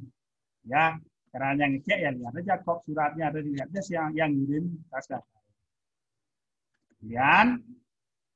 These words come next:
surat itu kepada kita ditujukan ke siapa? Sudah tulis kepada. Misalnya kalau sekolah ya pasti ditujukan kepadanya siapa? Bapak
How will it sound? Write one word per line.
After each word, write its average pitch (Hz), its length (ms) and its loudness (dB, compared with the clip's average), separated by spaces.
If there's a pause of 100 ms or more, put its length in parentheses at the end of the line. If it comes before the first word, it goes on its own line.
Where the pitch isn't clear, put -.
(240)
surat 180 420 2
itu 208 460 -2
kepada - 480 2
kita 131 720 -4
ditujukan 165 920 -2 (200)
ke 190 160 -4
siapa? 151 720 -6 (320)
Sudah 156 240 0
tulis 139 240 -6
kepada. 113 480 -12
Misalnya 127 320 -6
kalau 170 160 -4
sekolah 165 320 -2
ya 170 80 -2
pasti 180 480 -6
ditujukan 139 640 -6
kepadanya 131 320 -4
siapa? 185 400 -2 (480)
Bapak - 400 -6